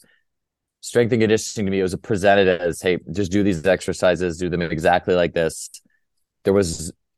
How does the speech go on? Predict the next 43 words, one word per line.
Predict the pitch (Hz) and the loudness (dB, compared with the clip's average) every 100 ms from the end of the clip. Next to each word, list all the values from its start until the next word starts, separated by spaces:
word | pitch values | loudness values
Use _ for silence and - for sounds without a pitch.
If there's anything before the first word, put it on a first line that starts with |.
| - 87 | -10 -6
zero | 95 101 123 147 139 135 117 | -4 -2 2 4 4 6 6
referencing | 107 101 - 95 - 92 | 6 2 2 -6 -4 -2
to | 87 78 | -2 -2
how | 85 | 0
athletes | 85 80 85 80 | 2 2 -2 -6
moved | 85 82 76 | -4 -4 -4
in | 73 | -8
sport, | - _ 78 76 73 _ - | -14 _ -4 -4 -4 _ -8
like, | 82 | -6
zero | 90 92 139 135 127 | -2 4 4 4 0
consideration, | 123 98 117 95 85 92 - 78 - | -4 -2 0 2 0 -2 -6 -16 -6
like, | 82 85 | -6 -4
it, | 101 - | -6 -2
literally | 92 117 120 101 87 76 _ _ _ _ - | 2 4 4 4 0 -4 _ _ _ _ -10
nothing. | 85 95 - - - - - | -2 -2 -4 -14 -16 -14 -8
And | 87 | -2
it | |
was | 85 87 | -2 0
so | 104 110 | 2 2
disappointing. | 87 98 92 87 - 98 101 101 - 120 110 - - - | 2 -4 -4 -8 -8 -4 -4 -4 -8 -6 -6 -8 -16 -16
<laughs> | 160 - | -20 0
I | 135 | 6
know | 156 | 8
there | 160 | 8
was | 135 113 | 8 6
much | 123 117 110 | 4 2 2
better | 113 98 95 | 2 2 -4
strength | - 101 95 | -2 -2 -2
coaches | 90 87 82 | -6 -4 -2
out | 85 80 | -2 -2
there. | 76 67 | -6 -6
I | 76 | -6
think | 92 85 | -4 0
I | |
was | 85 73 | -2 -2
meant | 82 87 - | -4 -6 -8
to | - 80 | -6 -6
be | 73 82 | -4 -4
interning | 82 82 78 76 | -4 -6 -8 -10
at | 69 | -4
those | 85 82 | -2 -4
specific | - _ 80 - 69 | -6 _ -14 -10 -12
situations. | - 67 73 67 - 82 - | -10 -10 -8 -10 -12 -18 -20